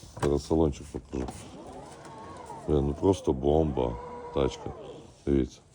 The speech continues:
Ось ззаді два місця. Спереді. Бля, ну машина, вона перевершила свій час. Це ж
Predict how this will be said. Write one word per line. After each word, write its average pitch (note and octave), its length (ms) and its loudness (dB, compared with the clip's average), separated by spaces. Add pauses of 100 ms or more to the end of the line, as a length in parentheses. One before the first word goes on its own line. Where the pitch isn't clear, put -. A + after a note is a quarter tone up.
(1300)
Ось C#2+ 180 -2
ззаді E2+ 400 4 (260)
два E2 200 2
місця. F2+ 480 -2 (1900)
Спереді. E2 640 2 (2500)
Бля, D2 140 8
ну D2 120 6
машина, F#2 400 4 (560)
вона E2+ 280 8
перевершила D#2+ 760 8
свій C#2 240 2
час. C2 320 2 (880)
Це D2 60 4
ж - 60 2